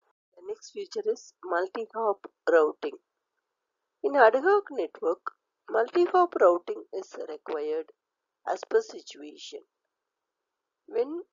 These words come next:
a node tries to send information to other nodes, which is out of its communication range,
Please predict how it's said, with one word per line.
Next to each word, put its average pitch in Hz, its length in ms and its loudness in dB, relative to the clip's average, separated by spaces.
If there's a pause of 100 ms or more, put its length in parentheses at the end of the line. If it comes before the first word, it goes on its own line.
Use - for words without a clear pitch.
(180)
a 196 100 -4
node 285 640 -4
tries 214 540 -4
to 214 120 -14
send 202 480 -12
information - 800 -16 (160)
to - 120 0 (100)
other - 420 2
nodes, - 580 -12 (640)
which 427 260 -6
is - 440 -12 (240)
out 247 340 10
of 311 160 0 (100)
its - 240 -16
communication 151 800 -10
range, 156 420 -18